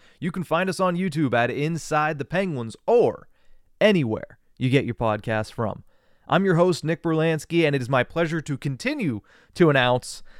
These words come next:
that the Ron Hextall era is over in Pittsburgh. As you all know, on Friday, Ron Hextall is general manager, Chris Pryor, assistant general manager, and Brian Burke,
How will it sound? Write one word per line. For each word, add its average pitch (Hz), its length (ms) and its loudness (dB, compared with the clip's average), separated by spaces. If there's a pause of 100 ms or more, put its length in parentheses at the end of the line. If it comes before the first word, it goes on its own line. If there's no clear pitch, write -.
(140)
that 135 240 0
the 160 160 2
Ron 175 320 6
Hextall 175 720 4
era 139 440 6
is 127 200 0 (120)
over 120 560 4 (400)
in 139 160 0
Pittsburgh. 98 520 -4 (440)
As 139 220 4
you 151 120 4
all 143 200 8
know, 185 440 6 (300)
on 135 200 6
Friday, 165 720 4
Ron 165 320 4
Hextall 143 500 0
is 120 60 0
general 123 320 2
manager, 151 460 2
Chris 151 240 0
Pryor, 147 480 2
assistant 139 500 -6
general 139 300 0
manager, 131 420 -2
and 123 240 -4
Brian 151 380 0
Burke, 143 400 0